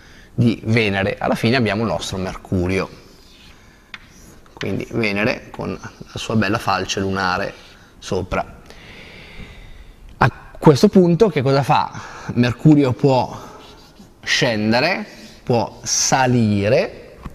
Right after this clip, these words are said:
può entrare, può uscire, cioè sono le quattro direzioni dell'energia: entrare, uscire, salire e scendere. Infatti nella mitografia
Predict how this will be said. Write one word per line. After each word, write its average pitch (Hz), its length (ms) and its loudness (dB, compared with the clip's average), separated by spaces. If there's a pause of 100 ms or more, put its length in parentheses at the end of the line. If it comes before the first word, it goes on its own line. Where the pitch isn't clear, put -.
(560)
può 131 480 0
entrare, 170 1160 0 (120)
può - 360 0
uscire, 107 580 2
cioè 107 200 -6
sono 147 200 0
le 190 140 2
quattro 131 380 0
direzioni 127 840 2 (240)
dell'energia: 123 720 2
entrare, 127 1040 2 (300)
uscire, 117 840 2 (220)
salire 117 680 0 (200)
e - 80 -2
scendere. 92 520 0 (240)
Infatti 143 320 2
nella 127 200 2
mitografia 139 800 2